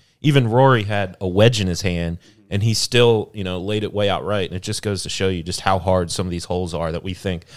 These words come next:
these guys should just be throwing darts all the time. And, and they, even with the, the tournament on the r-, the line,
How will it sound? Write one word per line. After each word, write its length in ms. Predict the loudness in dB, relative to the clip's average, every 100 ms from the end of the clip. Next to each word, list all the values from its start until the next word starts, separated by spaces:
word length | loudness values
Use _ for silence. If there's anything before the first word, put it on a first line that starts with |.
| -14 -4
these 160 | -2
guys 260 | 0 -2 -4
should 140 | -10
just 160 | -12 -12
be 100 | -12
throwing 360 | -4 -2 -2
darts 340 | -2 -2 -2 -2
all 140 | -4
the 80 | -4
time. 360 | -2 -2 -2 -6
And, 160 | -8 -6
and 160 | -4
they, 240 | -2 -4 -8 _ _ _ _ -2
even 380 | 0 2 2
with 180 | 2 0
the, 160 | -2 -8 -6
the 80 | -6
tournament 420 | -4 -2 0 0
on 80 | 0
the 100 | -2
r-, 140 | -4 -4
the 180 | -4 -2
line, 480 | 0 0 0 -4